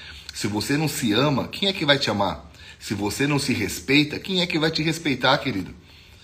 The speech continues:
Não é questão de orgulho, é questão de entender quem você é. Então, Débora, ela era uma pessoa de, de respeito. E você vê o quê? Que quando ela convocou Baraque,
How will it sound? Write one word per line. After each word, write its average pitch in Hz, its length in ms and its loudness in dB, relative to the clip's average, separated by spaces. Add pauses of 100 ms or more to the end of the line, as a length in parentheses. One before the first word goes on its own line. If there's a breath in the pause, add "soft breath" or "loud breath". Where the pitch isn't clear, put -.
(260 loud breath)
Não 120 160 4
é 170 40 6
questão 156 380 0
de 151 80 2
orgulho, 127 540 4
é - 40 0
questão 127 240 -2
de 135 120 -2
entender 139 320 2
quem 160 240 -2
você 160 340 0
é. 127 360 4 (580 loud breath)
Então, 123 520 4 (680)
Débora, 120 680 4 (100)
ela - 440 4
era 170 260 6
uma 139 160 4
pessoa 113 480 2
de, 104 160 -2
de 98 160 -2
respeito. 98 580 0 (640 loud breath)
E 107 460 4
você 104 300 2
vê 120 100 2
o 123 100 4
quê? 101 380 0 (240 loud breath)
Que 104 300 -4
quando 135 420 2
ela 123 140 4
convocou 156 880 2
Baraque, 113 640 4